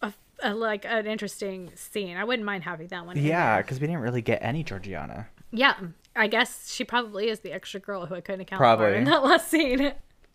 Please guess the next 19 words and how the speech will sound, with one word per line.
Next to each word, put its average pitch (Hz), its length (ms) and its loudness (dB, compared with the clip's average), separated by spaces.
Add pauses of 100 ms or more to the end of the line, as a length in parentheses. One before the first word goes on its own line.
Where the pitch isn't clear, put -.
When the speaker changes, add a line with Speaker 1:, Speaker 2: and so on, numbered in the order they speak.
(1040)
Speaker 1:
And 294 160 0
then 330 420 4 (200)
the 269 80 0
last 277 320 4
one 262 160 2
is 233 180 0
called 214 240 -2
Liz 240 300 2
and 226 100 -2
Darcy 202 320 -4
Meet, 277 380 -2
and 202 580 -2 (140)
Lizzie 226 260 -2
is 196 120 -4
on 196 120 -4
the 190 80 -6
battlefield 269 640 0
with 196 140 -4
Jane. 262 580 -2